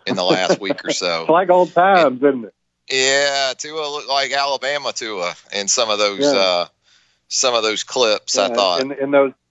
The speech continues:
Speaker 2: in those secret, secret
Speaker 1: <laughs>
Speaker 2: videos of guys that my buddy got to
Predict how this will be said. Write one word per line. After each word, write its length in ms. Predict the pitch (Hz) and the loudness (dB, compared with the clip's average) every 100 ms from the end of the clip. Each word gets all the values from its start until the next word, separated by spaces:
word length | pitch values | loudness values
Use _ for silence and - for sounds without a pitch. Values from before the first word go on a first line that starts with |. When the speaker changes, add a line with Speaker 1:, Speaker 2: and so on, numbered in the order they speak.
| _ | _
Speaker 2:
in 120 | 135 | -6
those 160 | 143 139 _ 156 | -4 -4 _ -6
secret, 400 | 160 156 139 - _ _ _ _ _ - | -6 -4 -6 -6 _ _ _ _ _ -8
secret 280 | 147 135 135 | -8 -4 -2
Speaker 1:
<laughs> 80 | 120 | -2
Speaker 2:
videos 560 | 123 117 107 95 98 104 | -2 -2 -4 -4 -8 -8
of 100 | 98 | -8
guys 320 | 113 113 113 104 | -4 -2 -2 -6
that 120 | 104 - _ - - _ _ _ _ _ _ _ | -14 -18 _ -20 -20 _ _ _ _ _ _ _
my 140 | - 123 | -6 0
buddy 280 | 135 135 123 | 2 2 0
got 200 | 123 | -4
to 60 | - | -6